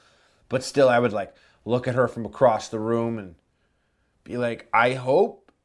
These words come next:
I hope she looks at me and sees me, and also sees me and cares enough to walk over to me and say hi,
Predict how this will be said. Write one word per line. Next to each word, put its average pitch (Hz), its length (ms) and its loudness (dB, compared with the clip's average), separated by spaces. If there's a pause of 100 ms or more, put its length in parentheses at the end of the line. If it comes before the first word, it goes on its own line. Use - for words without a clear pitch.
(260)
I 120 100 -2
hope 147 500 0
she - 240 -2
looks 113 400 -2
at 110 120 -4
me 120 460 -10 (520)
and 104 160 -12
sees 139 400 -2
me, 185 380 -6 (480)
and 135 120 -6
also 175 440 4
sees 170 420 -6
me 180 160 -4
and 120 220 -6
cares 156 480 0
enough 127 380 -4
to 135 100 -4
walk 135 320 4
over 143 280 0
to 170 80 0
me 180 340 -6 (420)
and 139 200 -2
say 160 300 0
hi, 160 600 0